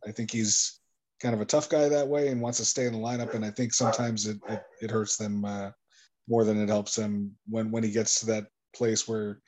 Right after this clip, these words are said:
where maybe he really needs to take a break and step out. Uh, you know, I don't think he does. And, but but getting a healthy Malkin back certainly helped them last night. They, uh, Malkin was on the ice for all four of the Penguins' goals, um, had two of the goals himself,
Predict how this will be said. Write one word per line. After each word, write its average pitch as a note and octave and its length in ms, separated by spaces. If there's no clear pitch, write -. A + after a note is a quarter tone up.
where A2+ 120
maybe A2 220
he G#2+ 80
really A2 240
needs G#2+ 220
to G2 60
take G#2 220
a G2 40
break G#2 340
and G#2 140
step A2 300
out. A2 340
Uh, G#2 420
you G#2 80
know, G#2 80
I G#2+ 60
don't G#2+ 140
think G#2+ 160
he G#2+ 60
does. G2 500
And, G2 240
but B2+ 220
but A2+ 100
getting E3 240
a C3+ 40
healthy C3+ 240
Malkin A#2 320
back A2 240
certainly G#2+ 320
helped G#2+ 220
them G#2+ 140
last G#2 280
night. B2 240
They, G#2+ 280
uh, G#2 360
Malkin A#2+ 320
was A2+ 140
on A#2+ 140
the A2+ 140
ice A2+ 160
for A#2 200
all A#2 120
four C#3+ 240
of C3+ 60
the B2+ 60
Penguins' B2 340
goals, A#2+ 560
um, G#2+ 360
had A2 380
two D#3 220
of C#3+ 80
the B2+ 60
goals B2+ 300
himself, A2+ 520